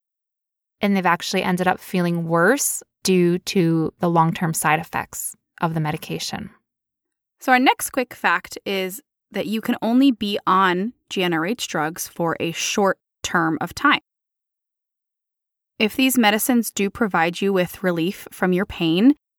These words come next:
Speaker 2: the chances are quite high that the pain will return within weeks or a few months after stopping these medicines.
Speaker 1: Our last quick fact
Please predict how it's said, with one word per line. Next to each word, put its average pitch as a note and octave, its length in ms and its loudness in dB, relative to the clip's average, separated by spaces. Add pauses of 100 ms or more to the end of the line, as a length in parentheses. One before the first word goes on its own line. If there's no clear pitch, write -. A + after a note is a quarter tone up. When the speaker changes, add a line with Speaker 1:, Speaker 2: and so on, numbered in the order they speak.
(220)
Speaker 2:
the A3 100 0
chances A3+ 600 2
are G3 180 2
quite - 340 0
high G#3+ 400 0
that F#3 160 -2
the G3 80 -4
pain G3 280 -2
will F#3+ 140 0
return F#3+ 580 2
within F3 460 0
weeks G#3+ 500 -2
or F#3+ 200 6
a F3+ 40 4
few A#3 200 2
months G#3 320 4
after - 280 -2
stopping F3 460 0
these F3 160 -4
medicines. - 640 -6 (1160)
Speaker 1:
Our A3+ 160 4
last A#3+ 420 2
quick - 240 -4
fact - 640 -2